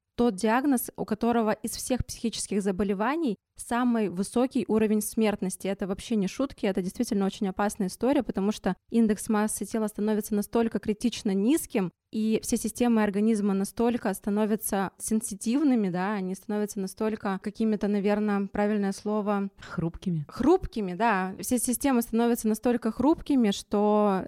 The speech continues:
Speaker 1: часто это бывает уже просто несовместимо с жизнью.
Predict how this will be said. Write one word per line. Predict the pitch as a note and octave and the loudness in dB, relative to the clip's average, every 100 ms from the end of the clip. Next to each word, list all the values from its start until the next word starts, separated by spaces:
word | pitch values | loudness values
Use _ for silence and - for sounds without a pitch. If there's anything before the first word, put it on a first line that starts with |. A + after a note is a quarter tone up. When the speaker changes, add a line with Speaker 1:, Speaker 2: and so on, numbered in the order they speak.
| G3 | -6
Speaker 1:
часто | - A#3+ - A#3 | -2 -2 0 0
это | F#3+ | 0
бывает | F#3+ A3 A3 | 0 2 2
уже | G3 G3+ | 0 -2
просто | A3 - | -2 0
несовместимо | G3 - G3+ G#3 - G#3+ G3 | -2 0 -2 -2 0 0 0
с | |
жизнью. | F#3 G#3 F3 E3 | 0 0 0 -4